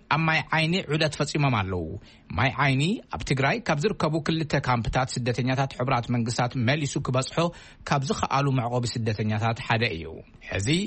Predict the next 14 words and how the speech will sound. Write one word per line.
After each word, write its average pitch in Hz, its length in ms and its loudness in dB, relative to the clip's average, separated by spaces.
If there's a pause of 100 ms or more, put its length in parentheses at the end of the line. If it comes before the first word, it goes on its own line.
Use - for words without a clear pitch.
(240)
እቲ - 220 -4
ካምፕ 147 280 2 (100)
መንበሪ 160 400 2 (140)
ካብ 156 200 0
ሕጻጽ 214 320 0
ዝመጹ 156 280 0 (160)
ኣማእቲ 165 400 0
ስደተኛታት 143 640 0
እውን 131 200 0
ኮይኑ 113 240 2
ኣሎ። 87 120 -4 (580)
ገሊኦም 135 440 0 (140)
ኣብ - 160 -4
ሕጻጽ 156 360 2